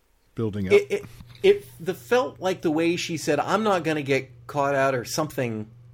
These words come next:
Speaker 2: like that. Like, it was a direct knee-jerk reaction to, I guess, the last episode. But then on the other hand, this episode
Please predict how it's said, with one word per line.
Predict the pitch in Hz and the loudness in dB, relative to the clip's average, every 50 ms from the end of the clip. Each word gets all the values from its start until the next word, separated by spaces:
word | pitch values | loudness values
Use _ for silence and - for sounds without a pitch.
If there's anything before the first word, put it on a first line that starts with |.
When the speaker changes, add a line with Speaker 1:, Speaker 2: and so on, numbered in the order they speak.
| - - - - | -20 -20 -12 -8
Speaker 2:
like | 135 131 123 - - | -6 -4 -4 -2 0
that. | 131 113 104 - - - - | 0 0 0 -2 -6 -6 -2
Like, | 139 139 135 147 | -2 -2 -2 -2
it | 151 147 - | -4 -4 -2
was | 147 143 117 135 | -4 -4 -2 -2
a | 127 120 120 110 | -2 -2 -4 -6
direct | 107 117 127 117 120 131 135 131 127 - - | -6 -6 -4 -2 0 0 0 0 -4 -8 -8
knee-jerk | 127 127 127 127 123 117 123 131 123 110 - | -6 -6 -6 -6 -8 -6 -4 -4 -4 -4 -6
reaction | 120 120 107 107 104 104 107 107 - - 120 110 107 101 - | -6 -6 -4 -2 0 0 -2 -2 -4 -6 -6 -6 -6 -8 -10
to, | - - 117 107 107 101 101 95 95 95 - - - - - - - - - - - - | -10 -8 -6 -4 -4 -4 -4 -4 -6 -8 -12 -18 -20 -20 -20 -20 -20 -20 -20 -20 -12 -10
I | - - | -10 -8
guess, | 98 - 107 110 - - | -8 -8 -8 -8 -10 -10
the | - 101 92 | -10 -8 -6
last | 95 95 101 104 101 95 - - | -2 0 0 0 -2 -2 -4 -4
episode. | 110 110 - 120 - - 107 98 95 95 - - - | -4 -4 -4 -8 -10 -8 -6 -6 -6 -8 -10 -6 -2
But | 127 117 110 - - - - - - - - - - - | 0 0 0 -2 -4 -12 -20 -20 -20 -20 -20 -20 -20 -18
then | - 160 127 156 151 151 156 | -16 -4 0 2 2 4 4
on | 151 147 | 2 2
the | 147 147 | 2 0
other | 147 151 156 151 | 0 0 0 -2
hand, | 143 120 143 139 139 139 135 131 | -2 -2 -2 -2 -2 -2 -4 -4
this | 131 151 143 - - | -4 -4 -4 -2 -2
episode | 160 147 - 151 139 131 - 139 127 127 127 123 117 107 - | -2 -2 -4 -6 -8 -4 0 2 2 2 2 0 -2 -8 -16